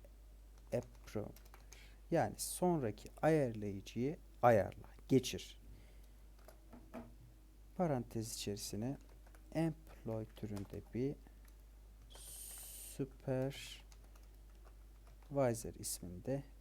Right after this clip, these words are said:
bir değişken Alta iniyorum.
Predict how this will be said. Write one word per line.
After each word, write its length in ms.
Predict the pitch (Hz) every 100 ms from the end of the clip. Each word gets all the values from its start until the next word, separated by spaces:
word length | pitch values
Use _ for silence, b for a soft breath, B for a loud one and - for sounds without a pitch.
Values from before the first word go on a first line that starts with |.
| -
bir 160 | 131 - -
değişken 560 | 156 127 - - 101 143 - - - - - - - - - - - - - - -
Alta 340 | 120 110 -
iniyorum. 640 | - 117 127 123 127 131